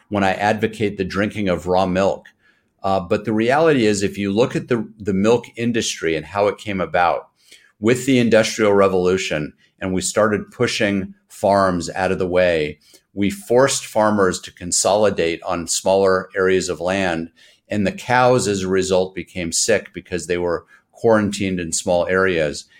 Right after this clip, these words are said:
And as a result of sick cows, you had polluted milk. And so the solution was not to allow the cows to roam again. The solution was to pasteurize the milk.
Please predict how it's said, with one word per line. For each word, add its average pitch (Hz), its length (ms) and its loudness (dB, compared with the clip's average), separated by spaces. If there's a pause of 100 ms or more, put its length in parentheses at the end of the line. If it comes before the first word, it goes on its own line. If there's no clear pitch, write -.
And 101 140 -4
as 98 140 0
a 95 60 0
result 107 400 2
of 95 100 -6
sick - 260 0
cows, 113 460 0
you 90 100 -2
had 90 240 -4
polluted 95 460 0
milk. 95 360 0 (460)
And 98 140 -2
so 113 160 2
the 98 140 2
solution 120 580 2
was 90 180 -2
not 98 340 0
to 98 200 -2
allow 95 340 2
the 98 120 0
cows 98 400 -2
to 90 80 -6
roam 98 260 0
again. 82 460 -2 (340)
The 98 100 -2
solution 113 640 0
was 95 220 2
to 95 100 -8
pasteurize 90 680 0
the 87 80 -6
milk. 90 400 -2